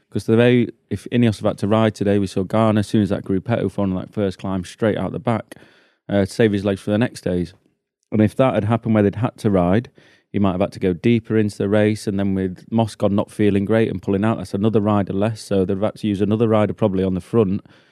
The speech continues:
Um, so it's that misfortune that I think a lot of riders do have, and a lot of teams don't, you can't bet on it almost, but today, say if Ineos did have to ride, they'd have been one man down ultimately with Moscon.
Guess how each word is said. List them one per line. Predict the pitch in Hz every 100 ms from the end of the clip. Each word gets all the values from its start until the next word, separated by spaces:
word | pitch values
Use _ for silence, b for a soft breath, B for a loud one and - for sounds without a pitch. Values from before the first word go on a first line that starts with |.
| b b -
Um, | 104 101 101 98 98 98 - _ -
so | -
it's | 131
that | 147 117
misfortune | 123 117 131 131 - 117 107
that | 104
I | 98
think | 113 104 -
a |
lot | 104 101
of |
riders | 104 104 98
do | - 101
have, | 101 107
and | 101
a |
lot | 104 110
of | 95 90 - _
teams | - 123 113 98 90
don't, | 101 98 95 - -
you | 98
can't | 131 107
bet | - 101
on | -
it | 98
almost, | 92 95 95 95 -
but | 104 - b b b b b
today, | - 117 117 107 - - -
say | - 107 104
if | 101 -
Ineos | 117 113 98
did | -
have | 131 117
to | -
ride, | 95 98
they'd | 110 104
have |
been | 104 101
one | 104
man | 104 101
down | 117 127
ultimately | 107 92 104 95
with | 98
Moscon. | 110 123 - 101 90